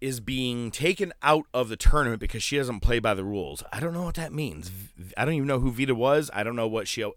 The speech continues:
not playing by the rules means. I didn't catch it. I don't know if she was picked up somewhere, whatever the case is. But they said, "We have found a suitable replacement." And out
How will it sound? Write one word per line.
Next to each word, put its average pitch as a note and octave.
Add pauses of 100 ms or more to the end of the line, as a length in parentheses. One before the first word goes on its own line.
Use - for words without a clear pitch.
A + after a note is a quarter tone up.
not G#2
playing A#2
by G#2+
the F#2+
rules A2
means. B2
I F2
didn't F2
catch -
it. G3+
I -
don't -
know D#3+
if D3+
she -
was D3+
picked -
up D#3
somewhere, D#3
whatever B2+
the G#2+
case G#2+
is. D2 (920)
But G2
they G2+
said, A2+
"We C3
have D3
found A#2+
a A2
suitable C#3+ (220)
replacement." A#2+ (360)
And C#3 (160)
out E3